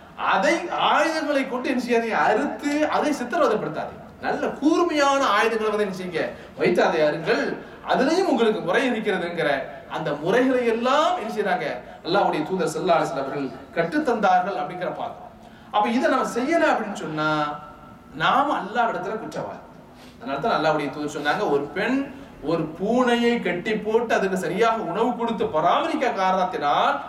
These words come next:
அது செத்து விட்டது, அதனால அந்த பெண் நரகத்துக்கு போறான்னு சொன்னாங்க. ஏன் சொன்னாங்க? அதுல நீங்க அத்துமீறுகின்றீர்கள்.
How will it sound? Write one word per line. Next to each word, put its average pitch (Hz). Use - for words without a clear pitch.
அது 147
செத்து 180
விட்டது, 226
அதனால 180
அந்த 147
பெண் 143
நரகத்துக்கு 127
போறான்னு 120
சொன்னாங்க. 95
ஏன் 214
சொன்னாங்க? 190
அதுல 302
நீங்க 269
அத்துமீறுகின்றீர்கள். 226